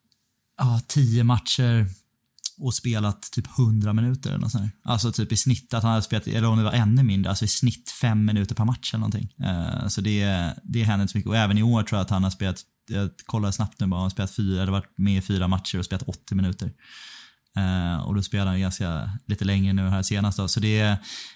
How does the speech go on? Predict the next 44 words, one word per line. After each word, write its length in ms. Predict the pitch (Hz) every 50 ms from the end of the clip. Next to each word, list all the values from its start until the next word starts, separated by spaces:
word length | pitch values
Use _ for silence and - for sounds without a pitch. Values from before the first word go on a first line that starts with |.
| _ -
det 80 | -
är 140 | 120 120 123
inte 200 | 131 117 - 120
jättelätt 920 | 110 98 104 127 - - _ _ _ - 113 110 120 135 - - _ - -
liksom 480 | 110 101 - - 113 101 95 92 98 104
att, 840 | - - 104 101 98 95 95 92 95 92 90 90 85 - - -
att 200 | 104 101 98 98 92
bli 240 | 90 101 98 92 82
bra 300 | 85 92 87 85 85 90
på 220 | - - 95 80
när 100 | 87 90
man 120 | 90 90
bara 120 | 82 90 85
får 100 | - 101
tjugo 340 | - - 104 90 85 95 87
minuter 500 | 87 87 82 73 - - 85 82 85 82 -
var 60 | 90
tredje 280 | 87 - - 90 87 90
vecka. 300 | 87 87 - - 82 80 - _ _ _ _ _ _ _ _ - - - _ _ -
Men 520 | 104 98 95 92 92 92 92 92 92 92 90
jag 120 | - 101 101
gillar 260 | 107 113 104 98 95
honom 200 | 92 92 95 95
inte 120 | 87 -
ändå 300 | 90 90 98 92 78 - - -
faktiskt. 340 | - 104 - - 80 - -
Så 60 | -
jag 100 | 95 90
tycker 220 | - 98 87 - 92
att, 320 | 87 - _ - - -
eh, 120 | 87 85 82 - - _ _
det 80 | - 95
vore 180 | 90 98 98 98
ju 60 | 98
fint 300 | - - 104 92 - -
om 100 | 95 92
vi, 140 | 92 87 -
<laughs> 540 | 95 170 147 - - - - - - -
fint 160 | - 113 92 -
om 20 |
vi 80 | 107 101
skeppar 320 | - 110 101 - 104 101
iväg 320 | 98 92 104 104 104 104 90
honom 360 | 98 101 98 95 90 87 95